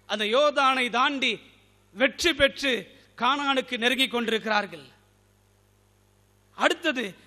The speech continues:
யோர்தானை முறியடித்தார்கள், அல்லது யோர்தானை கடந்தார்கள். ஐ-, ஆறாம் அதிகாரத்தில் நீங்கள் பார்ப்பீர்கள் என்று சொன்னால், மிகப்பெரிய எரிகோ.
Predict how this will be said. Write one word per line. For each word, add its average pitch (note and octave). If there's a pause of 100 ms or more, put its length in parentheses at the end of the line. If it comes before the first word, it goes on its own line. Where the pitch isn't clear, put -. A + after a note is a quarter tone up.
யோர்தானை D#4+
முறியடித்தார்கள், D4+
அல்லது C#4+
யோர்தானை D#4
கடந்தார்கள். C4+ (260)
ஐ-, B3
ஆறாம் D#4
அதிகாரத்தில் D4
நீங்கள் C4+
பார்ப்பீர்கள் C#4
என்று C4+
சொன்னால், B3 (840)
மிகப்பெரிய D4+
எரிகோ. B3